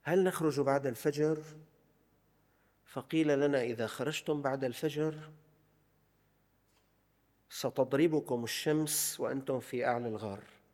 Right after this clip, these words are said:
فإذا نزلتم س-، يعني، تصيبكم الشمس بشعاعها." قلنا: "نخرج عند الظهر." قال: "الظهر ما يمكن أن تخرج في ذلك الوقت."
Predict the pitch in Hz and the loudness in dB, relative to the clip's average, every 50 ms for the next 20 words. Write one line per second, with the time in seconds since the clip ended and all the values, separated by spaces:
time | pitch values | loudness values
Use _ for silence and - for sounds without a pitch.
0 | _ _ _ _ _ _ _ - 147 139 143 135 139 127 120 120 123 117 123 147 | _ _ _ _ _ _ _ -4 -2 -2 0 2 2 2 2 2 0 2 2 2
1 | 160 151 151 - 156 156 156 147 - - 135 123 120 120 120 117 120 - - _ | 0 2 2 2 2 2 2 -2 -4 -4 -4 -2 -2 -2 -2 -4 -6 -10 -18 _
2 | _ _ _ _ _ _ _ _ _ - 127 113 107 107 110 110 110 107 - - | _ _ _ _ _ _ _ _ _ -4 -4 -2 -2 -4 -4 -4 -6 -6 -8 -14
3 | _ _ _ _ - 117 - - - 160 156 139 135 127 - - 117 110 110 - | _ _ _ _ -12 -8 -6 -2 0 0 0 0 0 -4 -4 -4 -4 -4 -4 -4
4 | - - - 147 143 131 - - - - - - - 113 107 104 87 87 87 - | -4 -2 0 0 0 0 -2 -6 -6 -8 -8 -6 -4 -2 -2 -2 -2 -4 -6 -10
5 | - - _ _ _ _ _ _ _ _ _ _ _ _ _ _ _ _ - - | -16 -20 _ _ _ _ _ _ _ _ _ _ _ _ _ _ _ _ -20 -20
6 | _ _ _ _ _ _ _ _ _ _ _ _ _ _ _ _ _ - - 131 | _ _ _ _ _ _ _ _ _ _ _ _ _ _ _ _ _ -8 -4 0
7 | 139 151 151 147 156 156 151 156 151 131 131 131 139 131 131 127 131 139 139 123 | 2 4 4 4 4 0 0 -2 -2 -2 0 -2 0 0 -2 -2 0 -2 -2 -2
8 | 127 127 123 - - - - _ _ _ _ _ _ _ _ _ _ _ _ _ | -2 -4 -6 -6 -10 -18 -20 _ _ _ _ _ _ _ _ _ _ _ _ _
9 | _ - 127 131 131 127 127 127 127 127 143 143 139 135 135 127 127 - - 131 | _ -4 -2 -2 -2 -2 -4 -4 -6 -6 -6 -6 -6 -6 -6 -8 -8 -8 -8 -6
10 | 127 123 127 135 156 165 160 - 123 113 113 113 110 - - 120 - 120 117 107 | -6 -4 -2 -2 -2 -2 -2 -4 -4 -4 -4 -6 -6 -8 -8 -8 -6 -8 -8 -8
11 | - - 110 107 113 117 107 107 - - 104 95 98 101 - - - - - | -8 -10 -10 -6 -6 -6 -6 -6 -10 -12 -14 -12 -12 -14 -16 -18 -20 -20 -20